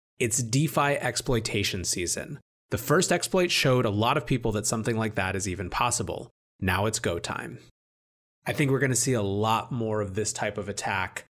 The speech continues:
coming, and it may not be exactly the same. It may be a little bit different, but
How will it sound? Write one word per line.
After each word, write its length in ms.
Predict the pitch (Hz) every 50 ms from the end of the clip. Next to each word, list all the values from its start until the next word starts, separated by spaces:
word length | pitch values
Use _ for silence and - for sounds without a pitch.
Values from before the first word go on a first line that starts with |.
| _ _ _ _ _
coming, 520 | - - - 117 101 95 87 - - - - - - - _ -
and 420 | 110 110 104 98 95 95 95 92 -
it 300 | - 135 120 120 - - - -
may 320 | - 113 113 120 120 127 127
not 380 | 123 127 127 135 131 - 143
be 220 | 135 139 139 143 135
exactly 440 | 123 117 120 143 143 151 - 170
the 100 | 160 160
same. 300 | 156 - - 160 160 160
It 100 | 151 127
may 120 | 113 123 123
be 100 | 117 127
a 60 | 123
little 140 | 120 120 120
bit 160 | 123 117 -
different, 380 | 147 143 139 - 160 165 147 -
but 200 | 131 113 107